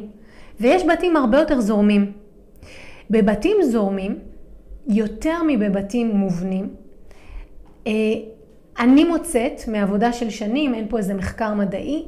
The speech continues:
שלילדים האלה יותר קשה לנהל כסף. למה? כי כל הקונספט של להכניס לטבלה ולסדר את זה,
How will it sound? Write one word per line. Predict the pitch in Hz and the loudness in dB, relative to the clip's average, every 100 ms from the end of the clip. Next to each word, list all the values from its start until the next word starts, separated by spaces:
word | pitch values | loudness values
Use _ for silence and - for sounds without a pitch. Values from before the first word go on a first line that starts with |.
| - | -12
שלילדים | - 220 214 208 202 302 349 | -6 -2 -2 0 0 0 -2
האלה | 339 285 | -2 -2
יותר | 220 269 302 | -2 -2 -2
קשה | 269 214 233 | -6 -6 -4
לנהל | 240 202 202 233 | -2 -2 -4 -6
כסף. | 226 208 - 202 - 226 | -6 -8 -10 -14 -12 -6
למה? | 226 262 311 294 | -2 0 0 -2
כי | 240 | -4
כל | 277 320 | 0 0
הקונספט | 320 277 262 226 220 | 0 -4 -4 -6 -6
של | 220 | -4
להכניס | 208 208 247 254 - | -4 -2 -2 -2 -4
לטבלה | 214 202 190 185 - - - - - 208 185 208 254 269 262 240 202 | -6 -4 -6 -10 -12 -18 -20 -20 -4 0 2 2 4 2 2 0 0
ולסדר | 202 196 - 208 185 247 285 277 | 0 -2 -4 -4 0 2 2 2
את | 214 | 0
זה, | 220 | -2